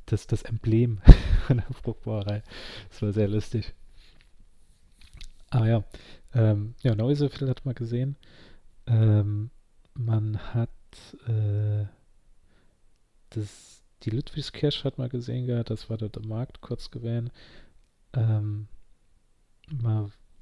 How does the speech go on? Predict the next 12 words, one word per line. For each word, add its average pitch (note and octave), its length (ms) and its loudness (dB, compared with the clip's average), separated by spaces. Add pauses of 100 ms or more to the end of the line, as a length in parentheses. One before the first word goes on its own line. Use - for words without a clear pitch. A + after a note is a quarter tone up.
(100)
war A#2 360 -4
auch A#2 40 -4
noch A#2 360 -6
am A2+ 840 -6 (720)
Berufsschule, B2+ 460 -8
hab A#2+ 100 -4
ich C3+ 100 -6
schon B2 200 -8
erwähnt A#2+ 400 -4
gehabt. A#2+ 440 -8 (2500)
Das - 340 -6
Fleur, C3 600 0